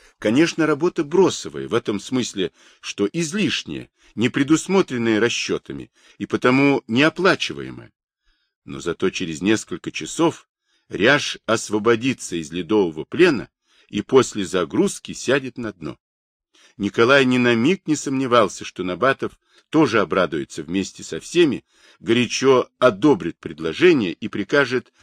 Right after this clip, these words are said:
немедленно приступить к работе. Набатов ничего не ответил Терентию Фомичу. Он внимательно и пристально, как будто увидев в первый раз, разглядывал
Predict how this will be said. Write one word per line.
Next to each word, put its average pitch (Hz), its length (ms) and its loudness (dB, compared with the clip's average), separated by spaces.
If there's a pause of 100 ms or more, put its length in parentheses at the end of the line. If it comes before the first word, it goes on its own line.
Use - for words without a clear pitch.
(140)
немедленно 135 680 2
приступить - 540 -10
к - 80 -12
работе. 64 420 -10 (1600)
Набатов 127 600 2
ничего 120 400 2
не 110 120 0
ответил 90 460 -6
Терентию 69 460 -12
Фомичу. - 480 -16 (640)
Он 113 180 4
внимательно 120 680 2
и 107 100 4
пристально, 127 600 -4
как 87 200 -6
будто 104 320 -4
увидев 95 480 -4
в - 80 -20
первый 85 380 0
раз, 117 360 0 (380)
разглядывал 123 960 2